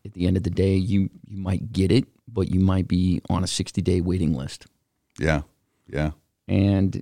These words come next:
Speaker 1: that's, uh, on top of that, it's, with marketing material, you know, there's a few things that are legally required to be on all of those. And, uh, one of those things that I think is important for consumers to,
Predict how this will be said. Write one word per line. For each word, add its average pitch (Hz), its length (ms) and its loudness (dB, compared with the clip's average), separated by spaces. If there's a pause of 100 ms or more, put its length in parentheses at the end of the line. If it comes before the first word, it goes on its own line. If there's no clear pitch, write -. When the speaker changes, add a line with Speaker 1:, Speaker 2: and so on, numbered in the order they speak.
Speaker 1:
that's, - 460 0
uh, - 100 -6
on 95 320 2
top 113 300 0
of 98 60 0
that, 98 220 0
it's, - 280 -4 (840)
with 131 140 2
marketing 143 440 4
material, 101 600 4 (420)
you 104 200 -6
know, 98 180 4
there's 95 260 2
a 90 60 -4
few 107 200 -2
things 101 340 0
that 92 120 0
are 90 100 0 (360)
legally 107 460 6
required - 720 -4
to - 60 -10
be 92 160 -14
on 90 140 -6
all 90 220 0
of 92 60 -2
those. - 320 -6 (880)
And, 92 500 -2
uh, 90 420 -4
one 98 300 6
of 107 60 8
those 101 220 6
things 107 300 4
that 98 140 2
I 98 80 2
think 95 320 0
is 92 240 2
important 92 540 2
for 85 120 -2
consumers 92 560 0
to, 82 200 -6